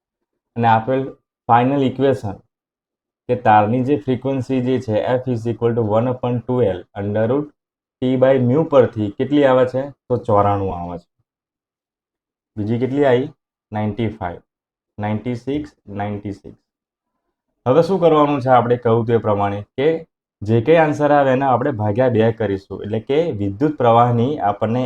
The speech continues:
એકચ્યુઅલ ફ્રીક્વન્સી મળી જાય. તો વિદ્યુત પ્રવાહની એકચ્યુઅલ ફ્રીક્વન્સી દ-, દરેકના divide by two કરીશું આપણે, તો કેટલી મળશે આપણને?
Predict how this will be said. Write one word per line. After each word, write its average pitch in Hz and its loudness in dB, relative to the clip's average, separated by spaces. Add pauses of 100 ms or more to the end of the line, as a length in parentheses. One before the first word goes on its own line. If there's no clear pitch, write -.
એકચ્યુઅલ 135 -4
ફ્રીક્વન્સી 107 -4
મળી 117 2
જાય. 95 -6 (600)
તો 113 0
વિદ્યુત 107 0
પ્રવાહની 123 2
એકચ્યુઅલ 117 -4
ફ્રીક્વન્સી 117 -4
દ-, 110 0
દરેકના 123 0 (120)
divide 117 2
by 117 2
two 123 -4
કરીશું 123 0
આપણે, 95 -2 (420)
તો 113 -4
કેટલી 135 -2
મળશે 117 -2
આપણને? 104 -4